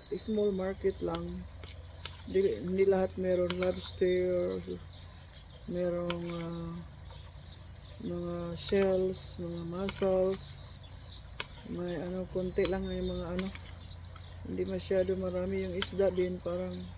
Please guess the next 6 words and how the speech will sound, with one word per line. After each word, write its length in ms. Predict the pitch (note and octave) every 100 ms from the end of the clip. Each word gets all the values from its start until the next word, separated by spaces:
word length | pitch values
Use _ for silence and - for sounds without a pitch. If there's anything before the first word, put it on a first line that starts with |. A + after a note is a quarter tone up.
| - - - - - - - F3
yung 120 | F3
ibang 240 | F3 F#3+ F#3+
isda 400 | F#3 - F3+ F3+ -
sa 160 | - F3
lake, 480 | E3+ F#3 - - - - -
ayoko. 480 | E3+ F3 F3 F3+